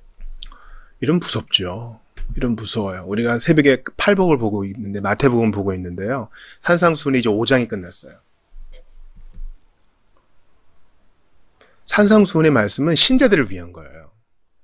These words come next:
그렇기 때문에 비신자들이 산상수훈을 좋아한다 할 때는 그 어구가 예뻐서 좋아하는 것이지 그 뜻이 뭔지를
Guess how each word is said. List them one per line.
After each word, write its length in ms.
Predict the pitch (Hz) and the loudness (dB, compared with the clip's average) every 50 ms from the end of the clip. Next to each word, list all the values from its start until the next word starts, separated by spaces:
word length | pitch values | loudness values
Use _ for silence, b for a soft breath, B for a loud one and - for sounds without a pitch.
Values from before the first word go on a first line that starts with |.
| _ _ _ _ - _ _ _ - - _ _ _ _ _ _ _ _ - | _ _ _ _ -20 _ _ _ -20 -20 _ _ _ _ _ _ _ _ -4
그렇기 240 | - 165 165 165 160 | 0 2 4 4 4
때문에 560 | 165 160 156 151 156 170 175 165 139 104 73 - - _ | 4 4 4 4 4 4 6 6 4 2 0 -4 -8 _
비신자들이 680 | - 139 131 156 160 151 143 135 131 139 135 139 135 | -4 0 2 4 4 6 6 6 6 6 4 4 2
산상수훈을 680 | - 170 180 175 170 175 165 143 - 135 131 127 127 120 | 2 2 2 4 4 4 2 2 0 0 0 0 0 0
좋아한다 420 | - 120 120 117 117 117 113 110 | 2 4 4 4 4 4 2 0
할 160 | 110 101 98 | -2 -4 -4
때는 360 | - 110 120 160 156 117 - B B B B B B B B B B B - | -2 0 0 0 -2 -2 -6 B B B B B B B B B B B -2
그 180 | - 165 170 - | 0 2 2 2
어구가 400 | - - 117 135 143 175 190 226 | 2 2 4 4 6 6 8 8
예뻐서 380 | 180 135 117 - 139 135 - 131 | 6 6 4 0 -2 -4 -2 -4
좋아하는 420 | 117 - 107 107 101 98 98 101 | -4 -4 -6 -8 -8 -8 -8 -10
것이지 380 | 104 101 101 - - - 143 - | -12 -14 -16 -14 -12 -12 -12 -8
그 200 | - 160 156 151 | -6 -8 -8 -4
뜻이 220 | - 285 285 - 294 | 0 2 4 4 4
뭔지를 640 | 190 139 120 113 117 113 107 113 117 143 170 175 | 2 2 2 0 0 -2 -2 -4 -4 -4 -6 -6